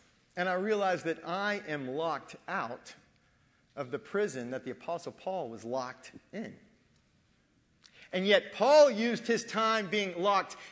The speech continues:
in the prison to write the scriptures and evangelize the lost. And I was using my time locked outside the prison, trying to illegally bribe an Italian teenager <laughs> and pout about a free Italian vacation.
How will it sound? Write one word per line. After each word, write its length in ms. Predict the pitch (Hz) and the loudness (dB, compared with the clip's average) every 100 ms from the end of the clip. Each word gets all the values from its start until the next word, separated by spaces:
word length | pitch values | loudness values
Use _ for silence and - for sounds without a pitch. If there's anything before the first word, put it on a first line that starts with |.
| - | 2
in 300 | 262 330 320 | 4 6 4
the 60 | 226 | 2
prison 520 | - 196 175 190 196 - - | 2 2 2 -2 -4 -10 2
to 160 | 208 | 4
write 360 | 180 220 277 - | 6 6 6 4
the 60 | |
scriptures 600 | 233 - 262 208 226 214 208 | -8 0 0 0 0 0 -2
and 140 | 196 | -4
evangelize 720 | 190 202 233 220 202 208 175 | -2 0 0 2 4 6 6
the 80 | 180 | 4
lost. 440 | 190 220 165 - - - | 6 6 4 0 -10 0
And 160 | 202 196 | 4 6
I 140 | 254 | 8
was 200 | 294 226 | 8 6
using 260 | 233 214 214 | 2 2 4
my 180 | 220 247 | 4 4
time 380 | - 226 220 202 - - - _ | 2 4 4 2 -6 -20 -20 _
locked 300 | - 214 190 - | 4 4 4 2
outside 520 | 220 285 - - 233 185 | 6 8 8 6 6 6
the 80 | |
prison, 580 | - 196 196 165 208 214 - - - | 2 4 4 4 -2 -4 -10 -10 4
trying 220 | 233 233 | 6 6
to 100 | 220 | 2
illegally 540 | 208 202 262 277 247 | 2 4 4 6 2
bribe 580 | 147 196 220 233 190 175 | 4 8 10 10 8 6
an 140 | 185 | 0
Italian 420 | 185 214 226 220 190 | 0 4 6 6 2
teenager 580 | 220 269 185 151 143 147 - - - - - - - | 2 6 6 6 2 -2 -6 -6 -6 -8 -8 -8 -8
<laughs> 800 | - - - - - - - - | -8 -10 -12 -12 -14 -16 -18 -6
and 180 | 202 175 | -4 -4
pout 400 | - 233 262 214 - | 2 6 6 6 4
about 220 | 175 190 | 2 2
a 40 | |
free 280 | - 202 208 | 2 4 4
Italian 500 | 185 160 185 185 180 | 2 0 2 2 2
vacation. 640 | 165 165 214 247 - 110 | 0 2 2 2 0 -6